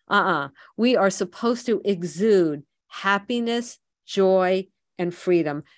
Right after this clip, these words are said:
That is a promise of this program, that we get that. It's a fruit, a result of doing this. So Doctor Bob, like, he's no dummy, right? He looks at himself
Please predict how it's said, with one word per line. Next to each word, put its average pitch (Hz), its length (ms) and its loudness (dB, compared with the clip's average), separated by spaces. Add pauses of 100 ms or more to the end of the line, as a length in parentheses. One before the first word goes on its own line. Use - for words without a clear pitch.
(120)
That 247 180 2
is 269 140 2
a 214 160 -2
promise 208 720 -2
of 165 200 -6
this 170 180 -4
program, 156 640 -4
that 165 120 -2
we 190 140 0
get 170 300 -4
that. 135 280 -10 (280)
It's 180 180 -8
a 175 60 -4
fruit, 269 560 -2
a 190 100 -2
result 180 520 -2
of 165 160 -8
doing 156 340 -4
this. 117 340 -16 (600)
So - 180 0
Doctor 311 340 2
Bob, 277 260 2
like, 185 160 2
he's 285 240 -2
no 294 140 2
dummy, 214 500 -4
right? 175 320 0
He 208 120 -4
looks 247 260 0
at 262 60 -4
himself 175 600 -2